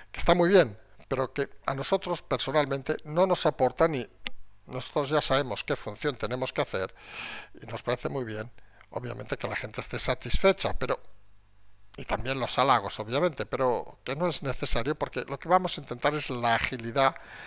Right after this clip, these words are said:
del programa y la agilidad del canal. Dicho lo cual, comenzamos, como hemos dicho, con la novedad para algunos de que eso de fútbol y toros, pues parece que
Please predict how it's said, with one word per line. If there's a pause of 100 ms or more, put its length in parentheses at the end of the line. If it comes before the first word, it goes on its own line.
(260)
del
programa
y
la
agilidad (180)
del
canal. (1400)
Dicho
lo
cual, (1120)
comenzamos,
como
hemos
dicho,
con
la
novedad (480)
para
algunos (500)
de
que
eso
de (240)
fútbol
y
toros,
pues
parece
que